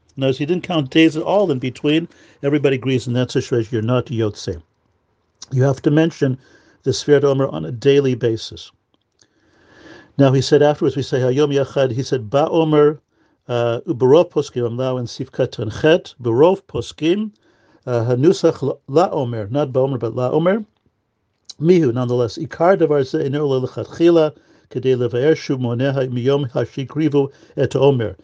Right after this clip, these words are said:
Just to let us know that this counting is from the day when they offered the Omer sacrifice in the Beit HaMikdash. V'chala. V'im Lo Omar Ela Hayom Kach V'kach. So if he,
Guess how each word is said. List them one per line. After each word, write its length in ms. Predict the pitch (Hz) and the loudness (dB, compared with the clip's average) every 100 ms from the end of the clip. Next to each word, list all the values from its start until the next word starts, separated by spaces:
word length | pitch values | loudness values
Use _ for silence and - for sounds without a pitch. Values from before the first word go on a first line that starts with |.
| _ _ | _ _
Just 200 | 185 190 | 0 0
to 60 | 156 | 2
let 160 | 151 160 | 4 4
us 120 | - | 2
know 120 | 143 | -2
that 120 | 123 | -2
this 160 | 139 - | -4 -6
counting 480 | - 170 180 151 139 | -6 -6 -4 -6 -6
is 100 | 131 | -6
from 160 | 131 | 0
the 80 | 127 | 0
day 220 | 117 139 | 4 2
when 160 | 135 127 | 2 0
they 100 | - | -2
offered 380 | 160 - 139 110 | -6 -4 -6 -4
the 140 | 131 | -4
Omer 400 | 151 220 220 160 _ _ _ | -4 -4 -6 -8 _ _ _
sacrifice 760 | - 160 156 156 - 135 123 | 2 2 2 -2 -4 -8 -8
in 60 | 143 | -8
the 60 | 143 | -4
Beit 220 | 165 139 | -2 -2
HaMikdash. 600 | 139 156 123 107 - - _ _ _ _ _ _ _ _ - - _ _ - 139 | 0 0 0 -6 -8 -18 _ _ _ _ _ _ _ _ -20 -20 _ _ -6 0
V'chala. 480 | 147 156 135 104 - _ _ - | 2 4 2 0 -10 _ _ -2
V'im 240 | 127 185 | 2 4
Lo 120 | 175 160 | 4 2
Omar 360 | 147 143 143 - | 2 0 0 -2
Ela 280 | 156 147 | -2 0
Hayom 380 | 131 135 160 143 | -2 -2 -2 -2
Kach 220 | 131 190 | -2 -2
V'kach. 400 | 196 - 135 120 | -2 -2 -4 -6
So 140 | - 147 | -12 -12
if 120 | 110 | -6
he, 300 | 139 170 | 0 0